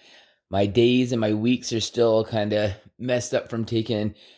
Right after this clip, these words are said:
a week off of work and working out and everything, and it wasn't a Monday to Friday week, so I'm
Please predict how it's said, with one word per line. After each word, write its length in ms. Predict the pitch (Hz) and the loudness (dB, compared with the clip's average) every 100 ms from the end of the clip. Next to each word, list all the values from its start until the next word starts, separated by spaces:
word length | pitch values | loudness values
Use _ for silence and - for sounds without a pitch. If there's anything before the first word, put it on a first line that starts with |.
| _ - | _ -6
a 80 | 98 | -4
week 380 | 95 117 123 117 | 0 2 2 2
off 260 | 107 107 | 2 2
of 140 | 104 101 | 0 2
work 340 | 107 117 120 | 2 2 0
and 140 | 107 98 | -2 0
working 360 | 107 110 107 | -2 -2 -2
out 280 | 104 104 98 - | -2 -2 -4 -8
and 240 | 95 92 | -6 -4
everything, 760 | 95 92 101 98 98 95 98 - - | -4 -2 -4 -4 -4 -4 -6 -8 -6
and 260 | 95 92 | -2 0
it 120 | 95 73 | 0 2
wasn't 320 | 107 110 98 | 2 0 -2
a 100 | 95 | -2
Monday 380 | 95 101 101 92 | 0 0 0 0
to 80 | |
Friday 500 | 85 - 90 95 90 | -4 -4 0 0 0
week, 300 | 73 69 73 | -4 -6 -8
so 220 | - | -4
I'm 40 | 92 | -4